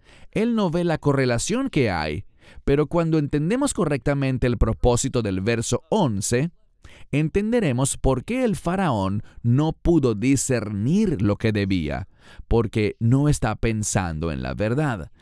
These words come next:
no está pensando en hacer lo correcto. No, él se está apoyando en su propio entendimiento. Un verso más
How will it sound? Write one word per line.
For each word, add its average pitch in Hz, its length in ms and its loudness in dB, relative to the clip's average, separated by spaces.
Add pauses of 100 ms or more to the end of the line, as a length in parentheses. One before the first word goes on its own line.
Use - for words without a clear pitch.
(220)
no 135 100 2
está 180 240 0
pensando 143 640 0
en 131 100 0
hacer 196 480 0
lo 151 140 2
correcto. 87 680 -4 (580)
No, 85 300 -4 (460)
él 151 200 2
se 165 120 0
está 117 340 0
apoyando 120 800 2
en 135 100 0
su 120 180 0
propio 107 460 0
entendimiento. 107 1000 0 (640)
Un 175 220 0
verso 139 320 0
más 87 380 -4